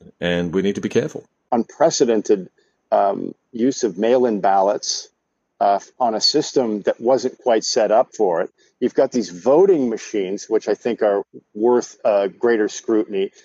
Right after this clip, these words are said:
Speaker 2: that somehow either didn't capture votes, flipped votes, or there were warnings about them prior to the election being somehow unreliable or suspect. And in the case of at least one state, Texas,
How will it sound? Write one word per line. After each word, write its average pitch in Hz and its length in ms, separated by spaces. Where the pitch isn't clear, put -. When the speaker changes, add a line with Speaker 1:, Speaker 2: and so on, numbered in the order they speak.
Speaker 2:
that 113 240
somehow 117 500
either 110 280
didn't 151 340
capture 127 400
votes, 113 360
flipped - 420
votes, 123 520
or 123 360
there 127 160
were 123 120
warnings 139 500
about 113 300
them 110 120
prior 135 380
to 123 80
the 107 80
election 107 520
being 110 360
somehow 113 520
unreliable 107 960
or 117 220
suspect. 123 640
And 113 120
in 113 80
the 113 100
case 131 340
of 107 100
at 110 100
least 127 240
one 127 280
state, - 420
Texas, - 640